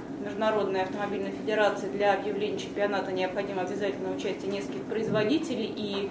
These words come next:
проведение дис-, э, соревнований на нескольких континентах. Но, однако, э, подобная тенденция уже сейчас прослеживается, и курс на это взят. М, вторым интересным аспектом, который объявлен на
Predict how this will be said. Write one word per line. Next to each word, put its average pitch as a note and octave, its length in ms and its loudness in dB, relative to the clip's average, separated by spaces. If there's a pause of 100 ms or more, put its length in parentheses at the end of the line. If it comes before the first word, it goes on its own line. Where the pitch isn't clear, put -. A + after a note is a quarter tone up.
(280)
проведение G3+ 640 2 (120)
дис-, G3+ 240 -4
э, F#3+ 400 6
соревнований G3+ 560 2
на G3 160 0
нескольких F#3+ 560 -2
континентах. G3 640 0 (460)
Но, C4+ 100 8
однако, C4 1040 8
э, - 60 -2
подобная G#3+ 960 4
тенденция G3+ 880 4 (180)
уже G#3 200 0
сейчас G3 320 0
прослеживается, D#4 960 4
и C4 680 2
курс D4+ 260 -2
на G#3+ 180 0
это A3 140 0
взят. E3+ 320 -2 (680)
М, G#3+ 240 -2 (160)
вторым G4 380 8
интересным B3+ 760 2
аспектом, A3 600 2
который G3+ 640 4
объявлен G3 640 4
на F#3 280 6